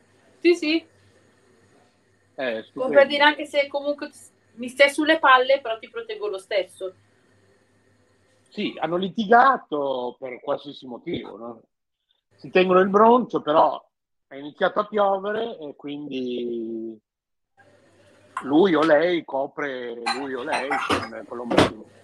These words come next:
Speaker 2: E piuttosto si bagna per coprirlo, sì.
Speaker 1: Ed è sempre la
Speaker 2: Sono
Speaker 1: stessa
Speaker 2: tanti
Speaker 1: solidarietà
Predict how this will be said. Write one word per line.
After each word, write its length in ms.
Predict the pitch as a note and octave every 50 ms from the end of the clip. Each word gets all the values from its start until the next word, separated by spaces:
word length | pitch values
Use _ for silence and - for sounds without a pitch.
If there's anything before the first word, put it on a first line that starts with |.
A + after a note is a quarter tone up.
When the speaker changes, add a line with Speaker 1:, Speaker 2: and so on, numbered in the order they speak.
| _ _ _ _ - _ _ _ _
Speaker 2:
E 120 | - D#3
piuttosto 420 | - G3+ F#3+ - F#3+ F3 - -
si 180 | F#3+ - - F#3
bagna 340 | D3 C#3+ C#3+ D#3 F3+ F3 -
per 140 | - - -
coprirlo, 520 | - B2+ - C#3+ D#3 D3+ B2+ - - - - - _
sì. 80 | C3+
Speaker 1:
Ed 1300 | A#2+ - _ _ _ _ _ _ _ _ _ _ _ _ _ _ _ - - - - - - - C4 C4
è 120 | C4+ C4+ C4+
sempre 340 | C4 D4 C#4+ C#4 C4+ C4 B3+
la 60 | A#3+
Speaker 2:
Sono 100 | A#3 A3+
Speaker 1:
stessa 160 | - C#4+ C4 F3
Speaker 2:
tanti 120 | F#3+ G3 -
Speaker 1:
solidarietà 800 | B3 B3 B3+ A#3 B3+ C4 C#4 D4 D4+ D4 - C4+ B3 C4+ C#4 C#4